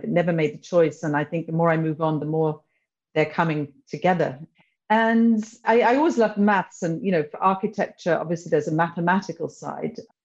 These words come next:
And music is, is also, I mean, it's, it's mathematical, isn't it? It's about proportion and harmony. And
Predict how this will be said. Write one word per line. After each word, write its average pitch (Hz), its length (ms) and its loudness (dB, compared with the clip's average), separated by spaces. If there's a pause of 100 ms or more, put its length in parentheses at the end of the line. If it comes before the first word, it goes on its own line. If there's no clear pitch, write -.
(420)
And 226 160 4
music 269 380 2
is, 220 160 2
is 202 200 2
also, 190 520 2 (280)
I 180 60 -2
mean, 180 140 2
it's, - 340 -6
it's - 460 -6
mathematical, 175 760 -2
isn't 160 180 -2
it? 147 60 -4
It's - 120 -10
about 165 260 0
proportion 180 480 -6
and 160 120 -4
harmony. 165 680 -2 (400)
And 165 320 2